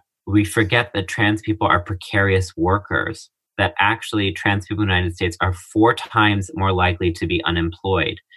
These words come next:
and that often forty percent of trans people have an income of less than ten thousand dollars U S. So when people are getting laid off of jobs and losing economic opportunities, that is disproportionately going to affect trans people, making us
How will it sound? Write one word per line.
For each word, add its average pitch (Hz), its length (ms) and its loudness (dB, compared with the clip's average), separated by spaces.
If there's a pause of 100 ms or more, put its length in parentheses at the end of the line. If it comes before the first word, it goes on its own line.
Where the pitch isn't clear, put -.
(220)
and 98 120 0
that 92 220 -2
often 101 720 0
forty 113 240 2
percent 110 380 -2
of 95 100 0
trans 95 260 -2
people 90 220 -2
have 92 140 2
an 87 120 -2
income 104 460 -2
of 85 180 -4
less 175 320 0
than 87 160 -2
ten 98 280 -4
thousand 85 340 0
dollars 80 460 0
U 82 180 2
S. - 380 -2 (440)
So 113 120 2
when 110 100 6
people 131 240 -2
are 117 120 4
getting 104 260 0
laid 98 240 4
off 101 240 4
of 87 140 -8
jobs 98 520 4
and 90 160 0
losing 98 320 0
economic 90 480 0
opportunities, 95 640 0 (360)
that 107 120 4
is 104 180 0 (120)
disproportionately 110 880 0
going 90 200 0
to 90 120 -4
affect 92 320 -4
trans 87 300 -4
people, - 300 -6
making 101 400 0
us 95 120 -2